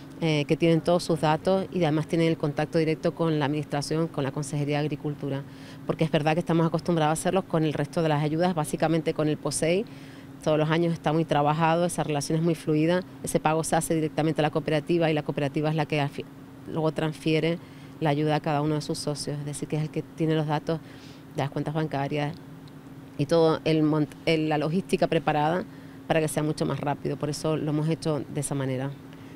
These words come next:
Sí, esos cinco productos, que son los productos en los que tenemos concursos durante todo el año, a pesar de la crisis del covid, de las medidas del covid, hemos podido hacer esos concursos presenciales con catadores, eh, los hemos hecho en toda Canarias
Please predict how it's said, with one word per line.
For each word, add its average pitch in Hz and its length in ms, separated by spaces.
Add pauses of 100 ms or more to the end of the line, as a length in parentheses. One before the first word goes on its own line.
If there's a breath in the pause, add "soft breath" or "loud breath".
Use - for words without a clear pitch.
(140)
Sí, - 140
esos 165 240
cinco 175 220
productos, 170 520
que 180 140
son 160 140
los 156 60
productos 160 400
en 160 60
los 151 80
que 156 140
tenemos 151 240
concursos 156 500 (580 loud breath)
durante 160 300
todo 156 220
el 165 80
año, 185 240
a - 20
pesar 156 320
de 151 60
la 156 100
crisis 160 320
del 156 140
covid, 180 340
de 139 200
las 135 180
medidas 143 300
del 160 120
covid, 170 380 (400 loud breath)
hemos 175 220
podido 170 260
hacer 165 160
esos 156 180
concursos 165 460
presenciales 156 580
con 165 160
catadores, 147 560 (800 loud breath)
eh, 170 180
los 160 140
hemos 156 160
hecho 160 160
en 151 80
toda 139 180
Canarias 180 480